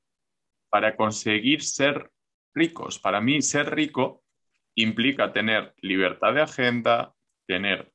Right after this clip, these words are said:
tiempo libre. Si no me seguís en Instagram, os recomiendo que me sigáis en Instagram,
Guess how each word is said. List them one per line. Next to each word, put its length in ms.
tiempo 380
libre. 520
Si 360
no 160
me 120
seguís 400
en 100
Instagram, 720
os 200
recomiendo 520
que 80
me 100
sigáis 380
en 100
Instagram, 540